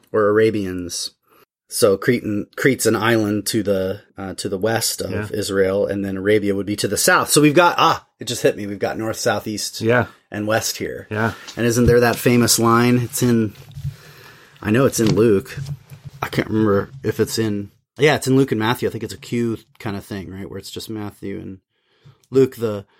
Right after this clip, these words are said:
Speaker 1: "They will come from north and south and east and west."
Speaker 2: Yeah.
Speaker 1: Do you know
Speaker 2: I
Speaker 1: what I'm
Speaker 2: don't.
Speaker 1: talking about?
Speaker 2: No, I don't.
Speaker 1: Oh, I'm gonna go look for it while you make your next comment. <laughs> That's what we do.
Speaker 2: Yeah.
Speaker 1: I'll listen.
Speaker 2: Yeah, that's good.
Speaker 1: I'll go find it.
Speaker 2: Yeah.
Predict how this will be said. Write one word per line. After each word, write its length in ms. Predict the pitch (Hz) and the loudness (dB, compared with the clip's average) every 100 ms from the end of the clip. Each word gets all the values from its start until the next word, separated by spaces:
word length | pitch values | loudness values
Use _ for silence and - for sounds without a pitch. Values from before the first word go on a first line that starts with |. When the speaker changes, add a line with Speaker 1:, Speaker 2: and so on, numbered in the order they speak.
| _ - - _ _ | _ -20 -20 _ _
Speaker 1:
"They 160 | 107 135 | 2 4
will 140 | 127 | 4
come 340 | 120 160 147 143 | 2 2 2 2
from 240 | 139 117 | 0 0
north 380 | 131 147 151 - | 4 4 2 -2
and 160 | 123 110 | -4 -2
south 480 | - 127 135 139 | 0 2 2 -2
and 140 | 127 117 | -6 -4
east 320 | 123 131 - | -4 -4 -4
and 120 | 120 | -6
west." 500 | 113 123 156 - - - 139 139 - | -4 -4 -4 -6 -4 2 2 0 -10
Speaker 2:
Yeah. 300 | 123 123 104 - | -10 -10 -12 -4
Speaker 1:
Do 60 | |
you 40 | 139 | 0
know 60 | |
Speaker 2:
I 20 | 143 | 0
Speaker 1:
what 40 | |
I'm 0 | |
Speaker 2:
don't. 20 | |
Speaker 1:
talking 200 | 160 151 | 0 0
about? 220 | 160 165 160 | 0 2 2
Speaker 2:
No, 60 | |
I 80 | 147 | 2
don't. 380 | 135 170 131 104 | 2 0 -2 -4
Speaker 1:
Oh, 240 | 139 127 | -4 -2
I'm 220 | 113 127 170 | -2 2 2
gonna 100 | 135 | 4
go 120 | 127 | 4
look 160 | 143 | 2
for 240 | - 123 110 | 0 0 0
it 60 | 104 | -2
while 140 | 113 | -4
you 140 | 113 | -4
make 220 | 123 110 - | -4 -6 -6
your 100 | 110 | -8
next 240 | 117 - | -8 -10
comment. 320 | 104 95 87 _ | -12 -12 -16 _
<laughs> 80 | - - 147 123 226 - - - - - | -8 -8 -6 -2 -2 0 -2 -2 -2 -2
That's 1120 | 220 190 202 - 208 - 170 - 190 - 170 | -2 0 0 0 -2 -2 -8 -6 -8 -8 -8
what 120 | 190 151 | -8 -6
we 120 | 156 | -6
do. 160 | 131 139 - - - - 165 - - - - _ _ _ _ | -8 -10 -12 -18 -16 -14 -14 -12 -14 -14 -16 _ _ _ _
Speaker 2:
Yeah. 420 | - 123 123 117 107 | -6 -2 0 -2 0
Speaker 1:
I'll 140 | 180 196 | 0 4
listen. 460 | 226 - 123 - - 151 123 | 2 2 -4 -4 -6 -8 -4
Speaker 2:
Yeah, 180 | 156 143 | -2 0
that's 220 | 147 - | -2 -2
good. 240 | 139 180 | -2 2
Speaker 1:
I'll 80 | 156 | 2
go 100 | 180 | 2
find 240 | 165 151 120 | 2 0 0
it. 180 | - - _ - - | -4 -18 _ -16 -6
Speaker 2:
Yeah. 320 | 127 113 | -2 -2